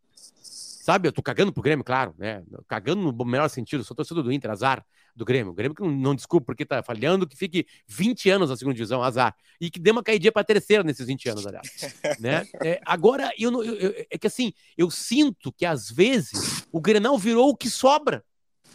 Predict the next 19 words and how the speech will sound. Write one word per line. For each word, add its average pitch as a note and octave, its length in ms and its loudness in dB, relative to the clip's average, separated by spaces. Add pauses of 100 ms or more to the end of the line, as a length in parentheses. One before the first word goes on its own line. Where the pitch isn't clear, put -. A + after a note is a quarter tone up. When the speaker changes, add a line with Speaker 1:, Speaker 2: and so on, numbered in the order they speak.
(200)
Speaker 1:
Porque - 220 2
no C#4 240 6
ano D#4+ 180 6
passado E3 440 2
foi E4+ 180 2
isso. - 320 2 (480)
No D3 180 4
ano B3 160 6
passado, G3 440 2
depois F#3+ 440 4
daquilo, F#3 380 0 (160)
cle-, C#3+ 240 -2
teve D#3 180 -4
a D3 40 -4
partida - 260 -4
contra D3+ 160 -2
o D3+ 40 2
Atlético D3 120 -4
Paranaense, D3+ 500 0